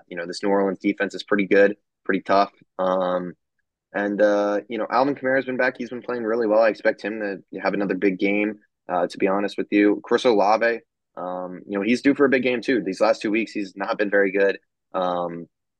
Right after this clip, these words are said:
you know, the first three weeks when they're actually giving him targets, you know, he was, he was going off. So, you know, they gotta start getting him the ball. He's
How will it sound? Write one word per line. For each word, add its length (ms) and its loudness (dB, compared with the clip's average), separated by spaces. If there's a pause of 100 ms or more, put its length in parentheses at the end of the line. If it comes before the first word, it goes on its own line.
(140)
you 80 -4
know, 80 -2
the 140 -4 (140)
first 220 2
three 160 4
weeks 220 2
when 100 -2
they're 120 0
actually 300 0
giving 220 -2
him 300 -8
targets, 560 2
you 80 -12
know, 80 -8
he 140 -2
was, 240 -6
he 80 -4
was 100 -4
going 180 2
off. 200 2
So, 300 0 (260)
you 100 -10
know, 200 -6
they 100 4
gotta 140 4
start 240 0
getting 200 -2
him 140 -2
the 60 -2
ball. 220 2
He's 320 -4